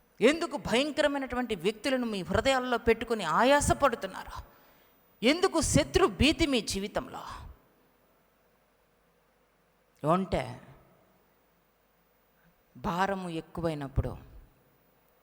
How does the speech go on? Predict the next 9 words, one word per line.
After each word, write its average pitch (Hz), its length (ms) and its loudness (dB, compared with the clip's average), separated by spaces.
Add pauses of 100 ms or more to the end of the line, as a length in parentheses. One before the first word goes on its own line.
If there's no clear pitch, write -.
(880)
అది 139 260 -4
మోకాళ్ళ 147 600 -4
మీద 139 180 -8
పడుతుందంట. 120 880 -10 (720)
ఎప్పుడైతే 190 540 -4
ఒంటె 165 360 -4
మోకాళ్ళ 160 460 -4
మీద 156 180 -8
పడుతుందో, 131 640 -12